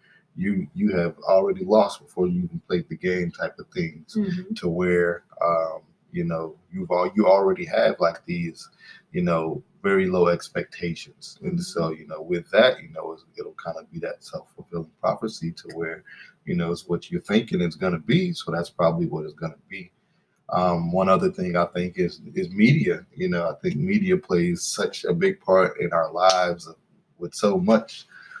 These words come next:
Speaker 1: of, you know, what we, um, you know, see, um, like,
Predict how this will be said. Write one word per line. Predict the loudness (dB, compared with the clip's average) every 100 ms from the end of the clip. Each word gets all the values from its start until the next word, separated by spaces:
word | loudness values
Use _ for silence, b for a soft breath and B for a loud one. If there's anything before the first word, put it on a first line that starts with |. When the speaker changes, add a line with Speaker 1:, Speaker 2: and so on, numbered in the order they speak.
| B
Speaker 1:
of, | -4 -2 -2 -2 -4
you | -4
know, | -2 -2
what | 0 0 0
we, | -2 -6 -4
um, | -2 -2 -2 -6 -8 _ _ _ _ -8
you | -4
know, | -2 -4 -6
see, | -6 6 6 6 -4 _ _ _ -8
um, | -4 -2 -2 -6 -16 _ -8
like, | -8